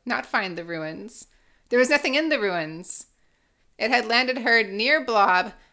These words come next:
and subtly directed her to Blob's location because their communication systems were so compatible. Or perhaps Blob was just the closest sentient life form of any kind.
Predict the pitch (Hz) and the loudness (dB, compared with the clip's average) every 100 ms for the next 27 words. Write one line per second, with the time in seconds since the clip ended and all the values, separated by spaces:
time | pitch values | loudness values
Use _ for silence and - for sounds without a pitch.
0 | - 208 202 - 285 285 277 269 240 208 | -12 -8 -4 0 0 0 -4 -6 -4 -4
1 | 190 226 - 233 214 226 220 196 190 196 | 0 0 0 -8 -6 -6 -6 -8 -2 0
2 | 240 240 220 - 214 196 202 190 190 208 | 0 -2 -8 -4 -4 -4 -6 -8 -6 -4
3 | 196 196 185 214 226 277 - 247 247 233 | -4 -4 -6 -6 -4 -4 -2 -2 -2 -6
4 | 214 233 214 185 - 285 247 226 180 165 | -6 -8 -8 -8 -2 -2 -2 0 0 0
5 | 156 - - _ _ _ - 214 262 311 | -4 -8 -12 _ _ _ -4 -4 -2 0
6 | 359 359 - 254 277 262 262 233 233 247 | -2 -2 -4 0 2 0 -2 -4 -4 -6
7 | 240 220 220 247 - 220 220 - 220 180 | -4 -4 -2 -4 -4 -6 -6 -6 -6 0
8 | 175 - 190 190 185 220 226 277 185 165 | 0 0 -6 -4 -4 -4 0 -2 -2 -10